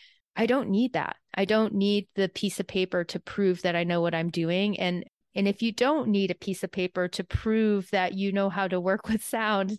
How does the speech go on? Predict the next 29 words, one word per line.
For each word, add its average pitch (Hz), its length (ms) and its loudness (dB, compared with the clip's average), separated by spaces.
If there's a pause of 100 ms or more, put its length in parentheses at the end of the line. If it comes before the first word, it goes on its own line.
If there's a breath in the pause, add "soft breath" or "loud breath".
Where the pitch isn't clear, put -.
(140)
then 226 260 -2 (180)
that's 208 260 -2
fine. 185 380 0 (760 loud breath)
I 208 140 0
do 247 300 2
respect, 233 720 -2
though, 175 380 0 (140)
that 190 180 0
there - 240 0
are 196 260 2
certain 208 380 -2
schools 196 440 -2
of 214 100 -6
sound 190 540 -6 (380)
that 202 240 4
are 190 80 4
incredibly 214 1400 2
thorough. 165 500 -4 (420 loud breath)
I 220 240 2
learned 240 400 2
so - 520 0
much - 440 0
by 180 160 0
taking 185 440 -4
a 165 60 -2
proper 180 380 -4
certification 170 760 -4
course, 160 400 -4 (380 loud breath)
and 180 520 -2